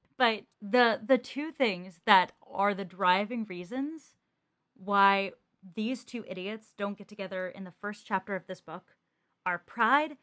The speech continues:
and Prejudice. And through the entire book, those two things define these two people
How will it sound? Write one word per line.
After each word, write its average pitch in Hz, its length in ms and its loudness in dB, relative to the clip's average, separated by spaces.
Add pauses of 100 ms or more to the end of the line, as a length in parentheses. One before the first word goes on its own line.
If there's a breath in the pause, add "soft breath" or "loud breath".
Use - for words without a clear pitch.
(160)
and 214 240 0
Prejudice. - 680 -12 (400)
And 196 200 -4
through 202 140 -8
the 180 140 -10
entire 208 500 -4
book, 262 360 0 (720)
those 220 240 0
two 285 140 -12
things 240 240 -2
define 254 400 2
these 202 180 -4
two - 140 -20
people 180 360 -10